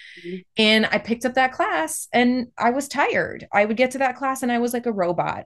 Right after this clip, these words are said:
Speaker 2: And for me, there's one place that I will always be in, in integrity as a teacher, which is that I will, I refuse to not be present when I'm teaching. Now, I know that we're all human, right? So there are some days that I have shit going on and I have to just come in there and teach it. And I'm not,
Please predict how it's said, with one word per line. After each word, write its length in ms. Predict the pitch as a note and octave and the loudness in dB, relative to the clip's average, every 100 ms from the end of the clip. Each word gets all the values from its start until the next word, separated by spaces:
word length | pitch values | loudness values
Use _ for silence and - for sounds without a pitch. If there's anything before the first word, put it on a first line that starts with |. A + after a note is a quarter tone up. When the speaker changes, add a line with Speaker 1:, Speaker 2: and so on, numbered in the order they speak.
| - | -2
Speaker 2:
And 200 | G3+ G#3+ | 0 0
for 160 | - G#3+ | 0 0
me, 560 | A3 A#3 A#3+ A#3+ A#3+ - - - _ _ - | 4 4 4 2 -2 -14 -20 -20 _ _ -2
there's 200 | G#3+ G3+ | 0 2
one 220 | A3 B3 | 2 2
place 440 | B3 A3+ A#3 - | 2 2 2 -2
that 200 | - G3 | -2 4
I 80 | F#3 | 4
will 140 | F3 - | 4 2
always 360 | A3 A3+ A#3+ | 2 2 -2
be 200 | G3+ F3+ | -4 -4
in, 320 | D3+ D3+ D#3+ - | -2 -4 -8 -4
in 160 | F3 F3 | -2 0
integrity 600 | - F3 F3+ E3+ E3+ D#3+ | 0 2 2 2 0 0
as 160 | D#3 D#3 | -2 -2
a 40 | |
teacher, 460 | D3+ E3+ E3 - B1+ | -2 -2 -2 -4 0
which 220 | E3 E3+ | 0 2
is 160 | F3 E3+ | 0 4
that 180 | E3+ - | 4 4
I 280 | F3+ A3+ | 4 4
will, 420 | A#3 F#3 E3+ E3 - - | 2 2 0 0 -6 0
I 180 | G3+ | 2
refuse 460 | A#3+ F#3+ - A3 A3 | 2 -2 -2 -2 -2
to 120 | F#3+ | -4
not 260 | E3 D3+ - | -2 -2 -2
be 120 | D3+ | -6
present 440 | - C#3+ C#3+ B2 | 0 0 0 -4
when 140 | C#3+ D3 | -4 -4
I'm 160 | - | -6
teaching. 500 | - - - - E3 - - - - G#3 | -6 -8 -6 -8 -8 -12 -18 -18 -4 4
Now, 440 | G#3+ G3+ F#3+ - _ _ | 6 8 6 2 _ _
I 260 | G3+ G#3+ G#3+ | 4 4 4
know 840 | G3 F#3+ F#3 F3 D3+ C#3 C#3+ A2+ | 4 4 6 8 6 4 0 0
that 160 | D#3+ D3 | 0 0
we're 120 | D#3 | 0
all 160 | D3 D#3 | 0 0
human, 400 | D#3+ D3+ C#3 C3+ | -4 -8 -6 0
right? 280 | D3 D3 | 2 2
So 100 | - F3 | 0 -2
there 140 | F3 | -2
are 40 | |
some 300 | F3 F3+ E3+ | -2 -4 -2
days 240 | D#3+ D#3 D#3+ | 0 0 0
that 160 | C#3+ | 0
I 40 | D#3 | 0
have 140 | D#3 | -4
shit 220 | - D3+ | -6 -6
going 260 | D3+ D3+ C#3+ | 2 2 2
on 200 | C#3 C#3 | 0 0
and 120 | C#3 | 0
I 40 | C#3 | -2
have 220 | D3+ C3 | -2 -6
to 100 | C3+ | -10
just 280 | C3+ C3 - | -10 -10 -8
come 220 | - D#3 | -2 2
in 120 | D#3 | 2
there 200 | D3+ D3+ | 2 2
and 160 | D3+ C#3+ | 0 -2
teach 320 | - D3+ C#3 | -4 -6 -2
it. 140 | D3 C#3 | -2 0
And 100 | C#3 | -2
I'm 280 | C#3 D3 | 0 0
not, 400 | D3 C3+ C#3+ - | 0 2 2 2